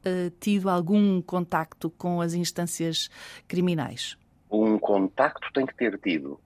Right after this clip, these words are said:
Speaker 2: nem que seja, nem que seja não, sendo para a Constituição como arguido, porque a Constituição como arguido em Portugal, e muitíssimo bem, é um ato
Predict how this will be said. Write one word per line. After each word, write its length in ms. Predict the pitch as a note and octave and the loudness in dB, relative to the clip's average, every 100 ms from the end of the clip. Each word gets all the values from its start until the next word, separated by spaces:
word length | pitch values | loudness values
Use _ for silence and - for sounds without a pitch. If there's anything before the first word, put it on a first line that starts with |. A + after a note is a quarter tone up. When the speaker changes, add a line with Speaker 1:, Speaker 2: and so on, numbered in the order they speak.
| - | -2
Speaker 2:
nem 220 | F2 G#2 | 2 2
que 60 | - | 2
seja, 380 | A2+ A#2+ C3 - _ _ - F2+ | 0 2 -2 -6 _ _ -14 -4
nem 120 | F2+ | -4
que 60 | - | -2
seja 200 | C#3+ A#2+ | -6 0
não, 200 | A2+ - _ | 0 0 _
sendo 380 | - - G#2+ C3+ | -10 0 0 0
para 220 | - G#2 F2+ | -2 -2 -2
a 40 | |
Constituição 800 | _ F#3 F#3+ - G#2 G2+ - - | _ 0 0 -2 -10 -10 -6 -8
como 220 | - E2 | -6 -8
arguido, 280 | D#2 C#2 C2 | -8 -8 -14
porque 180 | - - | -12 -10
a 60 | D2 | -4
Constituição 440 | G2 - G2 G2 | -4 -4 -6 -4
como 100 | G2 | -4
arguido 220 | E2 E2 | -2 -2
em 60 | D#2+ | -2
Portugal, 440 | - - D#2+ A#2 - - _ | -6 0 2 2 -2 -20 _
e 100 | F#2 | -8
muitíssimo 600 | D#2 D#2 C#2+ A2 - D2 | -4 -4 0 -2 -2 -10
bem, 280 | C#2 D2+ A#2+ _ - - _ - | 0 0 0 _ -20 -20 _ 2
é 80 | G2 | 4
um 200 | F#2 G#2 | 6 4
ato 300 | B2+ - | 2 -6